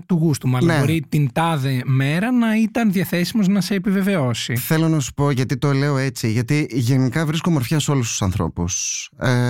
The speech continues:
Speaker 2: ανεξαρτήτου φίλους, ε, ή φίλου ή σωματικής κατατομής. Για μένα δεν έχει να κάνει αυτό το πράγμα και έχω κάνει σεξ με όλων των ειδών τους ανθρώπους, εκτός από θηλυκά. Οπότε, δεν ξέρω αν αυτό ήταν,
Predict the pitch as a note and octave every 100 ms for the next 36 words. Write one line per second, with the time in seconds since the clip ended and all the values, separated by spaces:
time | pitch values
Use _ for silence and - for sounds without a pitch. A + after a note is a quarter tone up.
0 | B2 A#2+ A#2 D3+ D#3 C#3 C3+ C3 - B2
1 | B2+ B2 G#2+ - - C2+ C#2 A#2 - B2
2 | A#2 A#2+ A#2 A2+ - A2 G#2 A2+ - G2
3 | G2+ G#2 F2+ F#2+ A2 A#2 A#2+ A#2+ A#2+ A2+
4 | G#2 F#2 C2 F2 - - D3+ - E3+ F#3
5 | D3 A#2+ G#2+ A2 D2+ - - _ _ _
6 | - C3 C3 C3 B2+ A#2 - _ - C3
7 | A#2 G#2 G2+ F2+ F#2 - A2 - - -
8 | - _ _ - - A#2 A2 A2+ A2 G#2
9 | - G2 - - - - A#2+ C#3 F#3 F#3
10 | A3+ G#3 F3 - E3+ A3+ G#3+ A3+ D3+ G#2
11 | G2 - G2 F#2+ G2